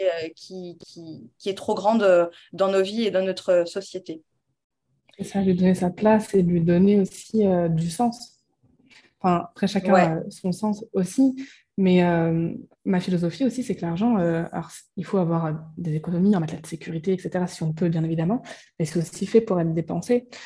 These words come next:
Speaker 2: Tu vois, se priver d'expérience, par exemple, parce qu'on a peur de, euh, plus avoir assez d'économies, je trouve ça dommage. Enfin, c'est vraiment un outil, euh, je trouve que l'argent bien dépensé, c'est toujours, euh,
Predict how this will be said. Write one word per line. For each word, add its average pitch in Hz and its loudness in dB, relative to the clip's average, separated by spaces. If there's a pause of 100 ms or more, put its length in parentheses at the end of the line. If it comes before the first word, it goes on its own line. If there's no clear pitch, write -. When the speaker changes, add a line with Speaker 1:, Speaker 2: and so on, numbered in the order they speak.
(120)
Speaker 2:
Tu - 0
vois, 202 6
se 202 0
priver 220 2
d'expérience, 208 0 (720)
par 175 0
exemple, 190 2
parce 175 -8
qu'on 185 -4
a 170 -2
peur 190 -2
de, 170 0
euh, 175 0
plus 156 -4
avoir 175 -2
assez 190 -4
d'économies, 180 0
je - -12
trouve - -18
ça 170 -8
dommage. 202 -4 (440)
Enfin, 175 0
c'est - -6
vraiment 180 2
un 190 2
outil, 208 -2
euh, 185 -6 (220)
je - -18
trouve - -20
que - -4
l'argent 185 0
bien 185 0
dépensé, 180 -4
c'est 202 -8
toujours, 185 -6
euh, - -12